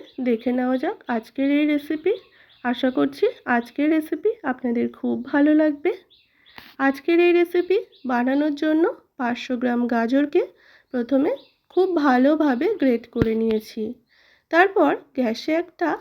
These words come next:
ফ্রাই প্যান বসিয়ে প্যানটাকে একটু গরম করে নিয়ে তারপর গ্যাসের ফ্লেমটাকে একদম লো করে দিয়ে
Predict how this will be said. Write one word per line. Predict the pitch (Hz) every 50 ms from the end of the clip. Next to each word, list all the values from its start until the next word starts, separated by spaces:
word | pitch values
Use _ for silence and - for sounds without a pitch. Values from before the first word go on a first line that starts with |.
| - _ _
ফ্রাই | - - 269 226 220 233
প্যান | 233 - 262 254 262 277 269
বসিয়ে | 277 311 302 - - - 427 370 285 381 - - _ _ _ _ - - _ _ _ _ _ _ _ _ _ _
প্যানটাকে | 262 233 226 226 226 240 233 233 247 240 -
একটু | 240 240 - - 330 330
গরম | 285 294 294 302 302 330 349 392
করে | 381 415 415 403 427 415
নিয়ে | 370 349 277 269 349 466 - _ _ _
তারপর | 277 240 226 240 240 - 339 415 392
গ্যাসের | 269 269 233 233 - - 262 254 262
ফ্লেমটাকে | 262 - 285 277 285 302 302 370 415 427 - - 269 302 359 - _
একদম | - 240 233 233 - _ _ - 294 311 339 359
লো | 349 320 330 349
করে | 359 359 370 370 370 381
দিয়ে | 370 311 277 254 277